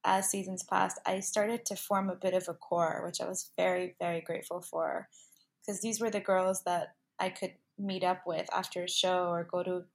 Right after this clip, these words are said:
lunch with or go to an event with. And it, I just didn't feel alone. And I always realized, like, how does everyone know everyone? How does everyone have a wing woman? Like,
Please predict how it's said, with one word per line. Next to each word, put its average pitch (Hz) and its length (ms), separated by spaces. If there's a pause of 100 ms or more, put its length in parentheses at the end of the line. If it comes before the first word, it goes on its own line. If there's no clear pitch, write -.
lunch 190 360
with - 360
or 185 200
go 185 160
to 190 80
an 202 120
event 208 340
with. 175 300
And 180 140
it, 185 140 (360)
I 226 80
just 285 240
didn't 269 220
feel 247 300
alone. 220 460
And 175 120
I 185 120
always 214 400
realized, 180 480
like, - 180 (300)
how 277 220
does 311 160
everyone 277 400
know 233 180
everyone? 208 500
How 226 200
does 277 160
everyone 262 320
have 247 180
a 233 60
wing 208 300
woman? 180 380
Like, 180 260